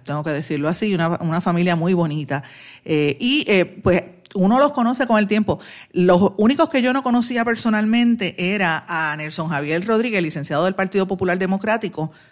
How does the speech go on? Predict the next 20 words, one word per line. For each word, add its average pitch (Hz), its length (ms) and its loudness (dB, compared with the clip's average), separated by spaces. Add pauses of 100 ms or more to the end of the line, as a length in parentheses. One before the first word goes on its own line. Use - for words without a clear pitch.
sumamente 214 500 0
joven, 240 260 2
pero 175 380 2
extremadamente 185 1040 0
conocedor 151 540 -2
del 185 160 0
derecho, 151 580 -2 (400)
eh, 143 240 -4
comisionado 143 480 -4
alterno, 185 440 0
al 170 140 4
igual 156 300 4
que 302 100 -2
el 269 60 2
licenciado 165 480 -2
Frontera 208 480 2
Suau 202 300 2
del 185 160 0
Partido 143 420 -2
Dignidad. 165 540 2